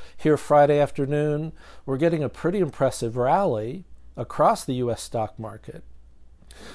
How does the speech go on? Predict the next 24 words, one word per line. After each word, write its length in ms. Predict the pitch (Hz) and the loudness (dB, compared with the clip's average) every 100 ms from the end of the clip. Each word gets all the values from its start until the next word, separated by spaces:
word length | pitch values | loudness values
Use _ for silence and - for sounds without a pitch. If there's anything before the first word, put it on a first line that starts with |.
| - | -16
So 180 | - 156 | -2 2
we've 220 | 156 143 | 4 2
seen 420 | - 156 143 131 - | -2 -2 -2 -4 -4
ex-U 440 | 131 - - 147 | -6 -6 -4 2
S 200 | 135 180 | 4 2
stocks 440 | - 165 151 131 - | 0 2 2 2 -2
move 220 | 131 120 | -4 0
lower 320 | 123 123 120 | 2 4 4
this 240 | 113 110 - | 0 -6 -8
week, 460 | 110 104 180 - - - - - - - - - - - - - | -10 -10 -14 -18 -20 -20 -20 -20 -20 -20 -20 -20 -20 -20 -20 -2
but 220 | 139 135 | 2 2
large 360 | 127 147 180 160 | 4 4 4 2
U 140 | 175 | 2
S 160 | 165 156 | 4 2
companies, 680 | - 170 165 170 170 160 135 | -2 -2 -2 -2 0 -2 -4
the 80 | |
U 160 | 135 160 | 0 0
S 100 | 156 | 0
stock 360 | - 156 160 - | 0 0 0 -2
market 340 | 160 147 143 | -4 -2 -4
in 160 | 135 120 | -4 -2
general, 420 | 123 127 143 156 | -2 0 0 0
it's 220 | 160 - | -2 -2
rotating 920 | 185 220 247 180 123 113 101 113 214 | 2 2 2 -2 -2 -2 -6 -10 -12